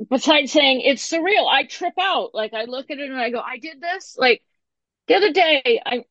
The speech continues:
I swear to you, I'm not kidding you. Um, I was scanning, someone wanted some Black Flag photos for a, a magazine article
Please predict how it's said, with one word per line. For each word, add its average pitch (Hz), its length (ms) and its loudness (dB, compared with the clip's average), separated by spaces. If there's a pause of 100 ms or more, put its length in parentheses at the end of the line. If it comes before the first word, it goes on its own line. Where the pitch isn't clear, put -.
(180)
I 247 40 -12
swear 294 340 -4
to 277 60 -4
you, 247 80 -2
I'm 233 120 -4
not 240 220 -4
kidding 220 300 -4
you. 180 220 -14 (280)
Um, 196 420 -4 (720)
I 254 100 0
was 277 200 -2
scanning, 285 520 0
someone 269 400 -4
wanted 247 300 -2
some 226 160 -6
Black 208 340 -2
Flag 214 360 -4
photos 196 380 -8
for 190 200 -4
a, 170 180 0 (400)
a 226 60 2
magazine 202 440 -4
article 165 420 -10